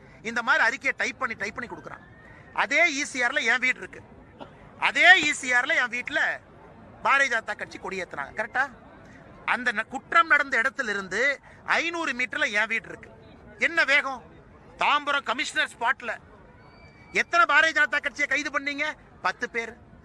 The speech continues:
எத்தனை நாள் உள்ள வச்சிருந்தீங்க? பதினாலு பேர். என்ன தப்பு பண்ணாங்க? ஓ, மாநில தலைவர் வீட்டுல பி ஜே பி கொடி ஏத்துறாங்க. அதே என்னுடைய வீட்டிலிருந்து அதே ஐந்நூறு மீட்டர் தூரத்துல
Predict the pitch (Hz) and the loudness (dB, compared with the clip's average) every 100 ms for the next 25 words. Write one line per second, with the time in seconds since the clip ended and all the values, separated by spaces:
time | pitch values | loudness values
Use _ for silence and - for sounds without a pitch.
0 | - 180 247 330 330 302 311 302 285 294 | -8 -4 0 4 4 4 0 -2 -4 -4
1 | 302 208 214 254 247 233 196 - - 277 | -4 -4 -2 0 0 -2 -8 -10 -8 -6
2 | 330 320 269 285 285 277 302 - - - | -4 -4 -4 -2 -4 -4 -10 -14 -20 -20
3 | - - 208 202 151 170 254 269 254 226 | -20 -10 -6 -6 -4 -2 -2 -4 -8 -8
4 | 202 185 151 165 - 135 127 196 185 - | -10 -10 -12 -16 -14 -10 -8 -8 -10 -16
5 | - - 202 220 240 - - 160 160 180 | -20 -14 -12 -8 -8 -10 -14 -14 -12 -14
6 | 156 123 110 - - - - - - - | -14 -18 -20 -20 -20 -20 -20 -20 -20 -10
7 | - 156 196 294 339 262 294 294 262 262 | 0 0 4 4 4 2 0 0 0 -2
8 | 285 247 247 330 277 220 349 320 285 294 | -2 -4 -4 0 2 6 8 8 6 -2
9 | 247 254 233 190 190 165 190 285 | -4 -4 -6 -8 -8 -4 -4 -4